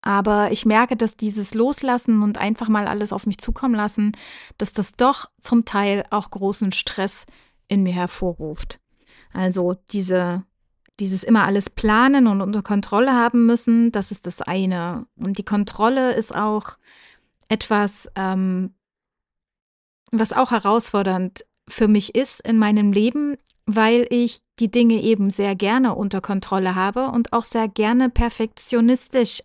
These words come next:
arbeite und, und, ähm, Dinge tue. Also ich möchte sie gerne so gut wie möglich machen. Und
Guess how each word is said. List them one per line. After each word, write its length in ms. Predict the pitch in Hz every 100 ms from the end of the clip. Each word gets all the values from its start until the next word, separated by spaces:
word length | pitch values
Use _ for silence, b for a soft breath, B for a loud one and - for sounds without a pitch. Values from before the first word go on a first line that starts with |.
| _
arbeite 840 | - 220 247 208 196 196 - 202 208
und, 320 | - 214 208 _ _
und, 320 | 208 202 202
ähm, 420 | - 202 196 202 208 b b b b b b b b _ 202
Dinge 380 | 180 254 254
tue. 580 | 233 - 262 202 - 185 -
Also 280 | - 214 220
ich 120 | 226
möchte 300 | 240 247 247
sie 160 | 214 220
gerne 300 | 233 226 220
so 100 | 214
gut 260 | 226 247
wie 80 | 254
möglich 440 | 226 240 - 196 180
machen. 480 | 175 - 180 214 -
Und 440 | 202 208 214 -